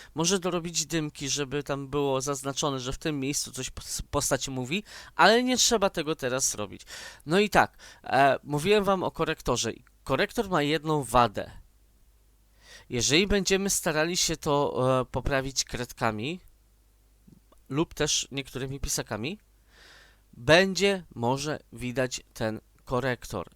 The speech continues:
tak? Jednak korektor ma inną strukturę niż, e, kartka papieru i ten, e,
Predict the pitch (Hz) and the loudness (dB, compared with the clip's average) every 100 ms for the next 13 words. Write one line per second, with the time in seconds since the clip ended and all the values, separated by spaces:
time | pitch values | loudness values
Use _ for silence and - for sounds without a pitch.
0 | _ - 110 147 - 127 127 139 135 151 | _ 0 2 2 -2 -6 -6 -6 -4 -4
1 | - 151 139 131 147 147 - 127 - 123 | -6 -8 -6 -4 -4 -4 -4 -6 -6 -4
2 | 135 127 101 117 113 120 123 127 - - | 0 0 -2 -4 -6 -6 -4 -2 -2 0
3 | 110 107 - - 135 - 110 - - 120 | 0 -2 -4 -4 -6 -4 -14 -10 -4 0
4 | 170 240 - - - - _ - 160 - | 2 0 -4 -20 -20 -20 _ -6 -6 -4
5 | 131 135 135 131 120 123 127 123 | -6 -4 -8 -6 -2 0 0 -2